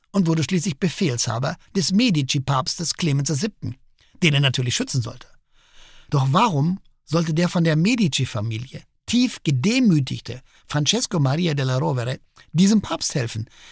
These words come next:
der zur Familie seiner Peiniger, den Medici, gehörte?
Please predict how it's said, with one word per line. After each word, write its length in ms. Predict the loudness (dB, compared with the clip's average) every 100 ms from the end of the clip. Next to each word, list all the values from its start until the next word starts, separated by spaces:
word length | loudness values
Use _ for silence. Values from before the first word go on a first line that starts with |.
| -2
der 120 | 0
zur 120 | 0
Familie 480 | 0 2 2 2 2
seiner 240 | 2 0 -2
Peiniger, 540 | -2 0 0 -2 -6 _ 0
den 140 | 2
Medici, 420 | 2 -2 -4 -4
gehörte? 420 | -4 -6 -8 -14